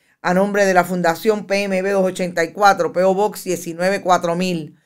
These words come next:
San Juan, Puerto Rico, cero cero nueve diecinueve guion cuatro mil. Siempre estamos en Bonita Radio, eh, Instagram, Bonita guion bajo radio en Twitter, Bonita Radio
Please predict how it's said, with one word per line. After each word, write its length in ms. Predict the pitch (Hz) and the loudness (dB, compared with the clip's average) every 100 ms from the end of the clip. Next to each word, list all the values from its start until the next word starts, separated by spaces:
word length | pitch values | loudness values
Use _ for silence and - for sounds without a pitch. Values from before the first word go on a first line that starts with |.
| _ _ | _ _
San 280 | - 190 180 | 0 2 4
Juan, 180 | 196 | 2
Puerto 320 | 196 220 214 202 | 2 2 2 0
Rico, 460 | 214 190 175 175 - _ | 0 0 -2 -2 -14 _
cero 320 | _ 220 226 208 | _ 2 2 4
cero 240 | 240 220 | 4 2
nueve 240 | 208 208 208 | 2 0 0
diecinueve 560 | 190 185 196 208 220 202 | -2 -4 -4 0 0 -2
guion 360 | 175 185 220 | -4 -2 -2
cuatro 340 | - 196 170 156 | 2 2 4 0
mil. 400 | 160 147 131 - _ _ _ _ | -4 -4 -6 -12 _ _ _ _
Siempre 460 | - 233 262 254 | -18 0 2 4
estamos 580 | 254 - 180 156 165 - _ _ _ | 2 4 4 2 -8 -12 _ _ _
en 180 | 208 214 | 0 4
Bonita 460 | 202 208 233 233 | 4 2 4 4
Radio, 640 | 220 220 226 214 185 180 180 _ _ _ _ | 6 6 4 2 0 0 -4 _ _ _ _
eh, 500 | 185 180 170 165 - | 0 0 0 -4 -10
Instagram, 680 | 254 269 - 208 208 190 185 | 0 0 2 2 4 2 2
Bonita 460 | 180 185 220 233 208 | 0 2 2 4 4
guion 260 | 185 180 | 2 4
bajo 220 | 180 190 | 4 4
radio 260 | 180 180 175 | 4 4 4
en 140 | 175 | 0
Twitter, 480 | 185 214 180 160 147 _ _ | 0 0 2 2 0 _ _
Bonita 500 | 165 214 220 240 233 | 2 6 6 6 4
Radio 640 | 208 202 208 185 160 156 | 6 6 6 2 -4 -6